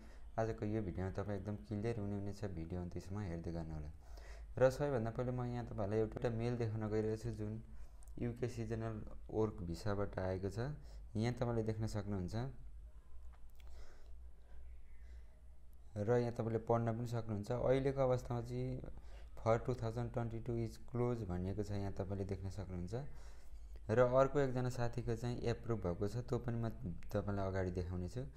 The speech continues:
यो चाहिँ अब कुनै कुनै कम्पनीबाट अहिले क्लोज भइरहेको छ र कुनै कुनै कम्पनीहरूले चाहिँ लिई पनि राखेका छन्। त्यसैले यदि तपाईँहरूले त्यसको लागि तपाईँ एप्लाई गर्न चाहनुहुन्छ भने तपाईँले एप्लाई चाहिँ गरिराख्न सक्नुहुन्छ। यदि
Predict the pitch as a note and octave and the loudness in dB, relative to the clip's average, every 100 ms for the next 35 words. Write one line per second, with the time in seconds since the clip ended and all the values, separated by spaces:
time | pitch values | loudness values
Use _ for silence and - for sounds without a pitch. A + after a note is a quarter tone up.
0 | - - - G#2+ A#2 C3 C#3 C3+ C3 B2 | -12 -12 -6 0 0 2 0 2 4 6
1 | B2+ B2 A2+ A2 - B2 A#2+ A#2+ A#2 A2+ | 6 6 2 0 -2 -2 0 -2 0 -2
2 | A2 A2+ A2 A2 A#2 A2 G#2 - A2 A2 | 0 0 2 2 2 2 0 -2 4 4
3 | G2 F#2 G2+ A2 A2+ A#2+ A#2 B2 A#2+ A2+ | 4 2 2 0 0 -4 -4 -4 -2 -4
4 | A2+ A2+ G#2+ G#2+ F#2 F2 F#2 F#2+ C3 E3 | -4 -4 -2 0 0 -2 -2 -2 -4 -4
5 | - - - - - - - - - - | -8 -10 -10 -10 -10 -10 -10 -10 -10 -10
6 | - - - - - - - - - G#2+ | -10 -10 -10 -10 -10 -10 -10 -10 -4 0
7 | A#2 B2+ C3 B2+ A#2+ G#2 F#2+ F#2+ G2 B2 | 2 2 2 2 4 4 2 -2 0 0
8 | B2 C3 C#3 C3+ B2 B2+ B2+ A2 G2+ A2+ | 2 2 4 4 4 2 2 2 2 2
9 | A#2+ A#2 A2+ A#2+ - A2+ A2 A2 G#2+ G#2+ | 2 0 -2 -4 -4 -2 0 -2 -4 -4
10 | G#2 G2+ G2+ G#2 G2+ G2 - G#2 A#2 A#2+ | -2 -2 0 0 0 -2 -2 0 0 0
11 | A2+ A2+ A2+ G2+ G2+ G2 F#2+ G2 F#2+ G#2+ | 2 0 0 -2 0 -2 -2 -2 -2 -2
12 | A2 - G2+ G2 F#2 F#2+ F#2+ - F#2+ G#2+ | -4 -2 -2 0 -2 -2 -4 -4 -6 -2
13 | G#2+ G#2+ G#2+ - - - - B2 | -2 -2 -4 -6 -8 -10 -4 -2